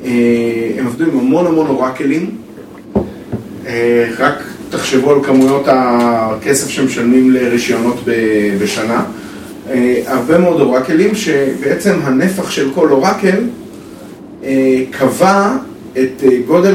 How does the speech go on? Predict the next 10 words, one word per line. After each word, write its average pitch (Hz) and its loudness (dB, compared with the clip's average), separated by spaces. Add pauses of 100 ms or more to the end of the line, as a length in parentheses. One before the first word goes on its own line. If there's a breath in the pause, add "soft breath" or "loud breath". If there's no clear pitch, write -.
קטגוריה 160 0 (560 loud breath)
שאפשר 127 -2
למכור 139 2
באיביי. 104 2 (540 loud breath)
עכשיו, 127 0 (340)
קטגוריית 185 2
ה-M 147 0
P 175 -2
שלוש 156 2
פליירס, 123 0